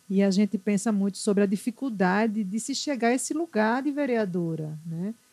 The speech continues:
Existem muitas barreiras antes disso, então é difícil ser vereadora, mais ainda deputada, senadora, presidenta,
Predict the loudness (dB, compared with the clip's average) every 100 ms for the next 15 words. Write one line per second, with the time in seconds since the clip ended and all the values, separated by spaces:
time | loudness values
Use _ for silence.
0 | -6 -4 0 2 2 2 0 0 2 4
1 | 6 4 2 -2 -6 -2 0 0 -4 -8
2 | _ _ -8 0 2 2 2 -2 2 2
3 | 4 6 6 4 2 2 0 0 0 2
4 | 2 2 2 0 -4 -2 0 -2 -4 0
5 | 2 2 2 2 0 0 0 0 0 2
6 | 4 4 2 -4